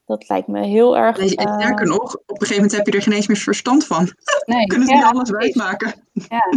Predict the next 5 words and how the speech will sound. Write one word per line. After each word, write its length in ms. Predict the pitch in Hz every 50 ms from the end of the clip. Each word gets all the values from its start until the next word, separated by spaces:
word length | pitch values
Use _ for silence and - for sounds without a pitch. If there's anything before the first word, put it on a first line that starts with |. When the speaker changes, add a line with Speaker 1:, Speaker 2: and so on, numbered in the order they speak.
| - -
Speaker 1:
Oh, 120 | - 240 -
echt 180 | - 240 233 -
waar? 380 | 208 220 277 403 508 554 523 - - _ _ _ _
Speaker 3:
Ja. 520 | - 214 202 240 254 180 135 139 - - - _ _ _ _ _ _ _ _ _ _
Speaker 2:
Ja. 180 | - - - -